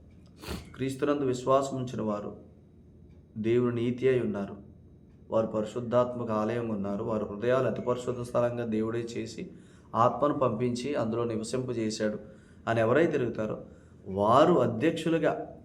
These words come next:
నాయకులుగా, వారు సరైన నాయకులు, సరైన అధ్యక్షులుగా ఉంటారు. అలాంటి వారిని వాడుకుంటాడు. అర్హమైన పాత్రల వారే. అర్హమైన పాత్రలు అంటే అయ్యే.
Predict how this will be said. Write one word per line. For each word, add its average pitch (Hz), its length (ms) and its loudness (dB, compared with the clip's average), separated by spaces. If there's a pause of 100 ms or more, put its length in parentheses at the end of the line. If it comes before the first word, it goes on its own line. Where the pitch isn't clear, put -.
నాయకులుగా, 127 920 2 (580)
వారు 135 460 6
సరైన 131 440 2
నాయకులు, 123 440 -2
సరైన 123 280 -2
అధ్యక్షులుగా 113 520 -4
ఉంటారు. 107 400 -4 (1300)
అలాంటి 190 520 8
వారిని 202 400 8
వాడుకుంటాడు. 185 680 6 (520)
అర్హమైన 170 500 6
పాత్రల 160 460 2
వారే. 127 500 2 (1300)
అర్హమైన 127 380 0
పాత్రలు 131 480 0
అంటే 135 160 0
అయ్యే. 113 420 -4